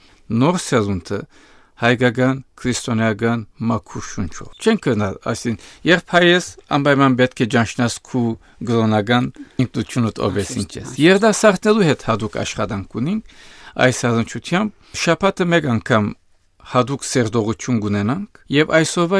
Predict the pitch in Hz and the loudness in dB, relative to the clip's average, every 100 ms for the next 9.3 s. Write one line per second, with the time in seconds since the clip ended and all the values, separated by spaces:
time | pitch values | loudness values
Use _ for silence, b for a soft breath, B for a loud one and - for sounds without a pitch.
0 | 185 147 143 135 - 143 - 151 151 143 | 2 2 0 -2 0 -2 -2 -2 0 2
1 | 127 123 110 120 - 120 - 139 151 165 | 2 2 0 -2 -4 -10 -6 -2 -2 -4
2 | b b b b b b 127 117 127 127 | b b b b b b -2 0 2 2
3 | 127 127 147 117 107 - - 104 92 - | 2 2 0 -2 -4 -4 -4 -4 -6 -6
4 | 101 - 156 110 - b b b 143 196 | -8 -4 -4 -4 -8 b b b 2 2
5 | 226 233 233 214 196 202 - 165 165 170 | 2 0 0 0 2 2 2 0 2 0
6 | - 165 - 165 156 113 101 104 117 - | -2 -8 -4 0 2 0 -2 -4 -6 -10
7 | - - _ _ - - - - 147 135 | -16 -20 _ _ -20 -20 -20 -10 -8 -8
8 | 127 - 160 214 180 180 143 143 131 - | -6 -4 0 0 0 0 0 2 0 2
9 | 131 147 | 2 2